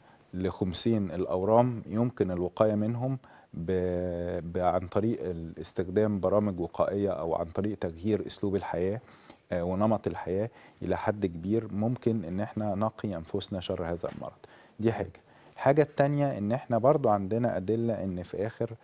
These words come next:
عشرين أو تلاتين سنة، آه، توجد زيادة ملحوظة في احتماليات،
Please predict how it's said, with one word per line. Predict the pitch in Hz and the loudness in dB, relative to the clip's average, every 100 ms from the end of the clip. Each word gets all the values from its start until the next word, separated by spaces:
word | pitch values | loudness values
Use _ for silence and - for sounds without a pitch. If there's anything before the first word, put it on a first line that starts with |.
| - - - | -20 -20 -12
عشرين | 92 - 101 110 | -8 -4 -2 -2
أو | 82 85 - | -2 -6 -4
تلاتين | 87 87 - 104 | -2 -2 -4 -6
سنة، | 104 104 104 120 - - _ - | -4 -4 -2 -4 -10 -20 _ -6
آه، | 87 85 - | -4 -6 -2
توجد | - 131 110 | 2 4 4
زيادة | 92 92 104 110 95 | 2 2 4 4 2
ملحوظة | 82 92 87 104 113 107 | 0 -2 -4 -2 0 -2
في | - 87 | -2 -8
احتماليات، | - - 90 87 92 101 | -6 -6 -4 -2 0 -2